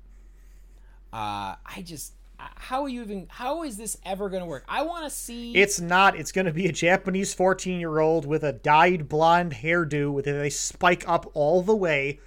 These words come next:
Speaker 2: It's
Speaker 1: <laughs>
Speaker 2: going to look so stupid. And it's just gonna be a guy in an orange jumpsuit running around fucking
Speaker 1: Ooh,
Speaker 2: doing
Speaker 1: ooh.
Speaker 2: special effects
Speaker 1: I want,
Speaker 2: blasts.
Speaker 1: I wanna see their, their live action Jiraiya,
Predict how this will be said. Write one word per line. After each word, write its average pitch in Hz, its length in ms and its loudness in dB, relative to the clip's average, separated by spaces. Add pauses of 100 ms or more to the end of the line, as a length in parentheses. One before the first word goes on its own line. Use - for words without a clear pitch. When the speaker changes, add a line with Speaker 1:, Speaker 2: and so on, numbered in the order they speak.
(220)
Speaker 2:
It's 143 160 -2
Speaker 1:
<laughs> 320 60 -4
Speaker 2:
going 160 180 0
to 175 100 0
look 175 220 -2
so 208 320 -2
stupid. 131 680 -4 (360)
And 165 140 4
it's 196 180 -2
just 240 220 -6
gonna 254 160 0
be 240 180 -2
a 240 40 0
guy 220 220 0
in 240 80 0
an 226 60 0
orange 214 360 -2
jumpsuit 220 420 -2
running 220 320 -2
around 233 460 0
fucking 226 300 0
Speaker 1:
Ooh, 214 120 -4
Speaker 2:
doing 208 280 0
Speaker 1:
ooh. - 20 -4
Speaker 2:
special 226 420 0
effects 254 220 -2
Speaker 1:
I 196 40 -4
want, 202 60 -4
Speaker 2:
blasts. 143 560 -2
Speaker 1:
I 151 100 -6
wanna 220 240 -6
see 202 280 -6
their, 185 320 -6
their 147 340 -8
live 147 320 -6
action 160 400 -8
Jiraiya, 135 720 -6